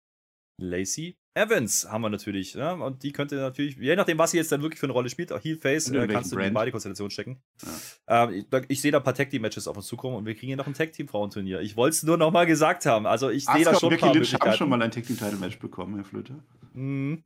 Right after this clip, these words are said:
Speaker 2: Die
Speaker 1: Naja,
Speaker 2: könnten
Speaker 1: also,
Speaker 2: theoretisch.
Speaker 1: da, da geht, da geht schon was, ja. Du kannst Asuka mit Bianca stellen und, ähm,
Speaker 2: Waren die nicht sogar
Speaker 1: und die
Speaker 2: Champion?
Speaker 1: anderen
Speaker 2: Ich hab das
Speaker 1: beiden.
Speaker 2: schon wieder
Speaker 1: Aber
Speaker 2: vergessen. So, wir sind am Ende.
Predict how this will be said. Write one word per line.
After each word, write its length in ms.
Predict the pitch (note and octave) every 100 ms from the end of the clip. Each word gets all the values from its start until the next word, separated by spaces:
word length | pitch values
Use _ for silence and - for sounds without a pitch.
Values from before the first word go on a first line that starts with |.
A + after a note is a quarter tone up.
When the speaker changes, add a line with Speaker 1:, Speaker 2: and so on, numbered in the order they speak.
| -
Speaker 2:
Die 60 | -
Speaker 1:
Naja, 180 | C#3 F3
Speaker 2:
könnten 100 | -
Speaker 1:
also, 180 | D3 D#3 - -
Speaker 2:
theoretisch. 580 | C#3 B2+ C#3+ G3 - - -
Speaker 1:
da, 140 | B2+
da 120 | B2+
geht, 200 | A2+ - _ _ -
da 80 |
geht 180 | A#2+ C3
schon 160 | C3 B2+
was, 160 | F#2+ G2
ja. 140 | G#2+
Du 100 | G#2
kannst 180 | A2 -
Asuka 340 | G#2 - G#2+
mit 140 | G#2 G2+
Bianca 320 | F2+ F#2+ G2
stellen 380 | - F#2 F#2 F#2+
und, 300 | F2+ F2 -
ähm, 60 | E2 D#2+
Speaker 2:
Waren 100 | -
die 120 | G2
nicht 120 | F2+
sogar 200 | - F2
Speaker 1:
und 40 |
die 40 | -
Speaker 2:
Champion? 260 | F#2+ D#2+ E2+
Speaker 1:
anderen 100 | D#2
Speaker 2:
Ich 40 |
hab 40 | D2+
das 80 | D#2
Speaker 1:
beiden. 60 |
Speaker 2:
schon 100 | E2+
wieder 60 | E2
Speaker 1:
Aber 120 | G2+
Speaker 2:
vergessen. 420 | - D2+ - - _ -
So, 160 | D#2+
wir 60 | F2+
sind 160 | F#2+ F2
am 80 |
Ende. 240 | D#2 E2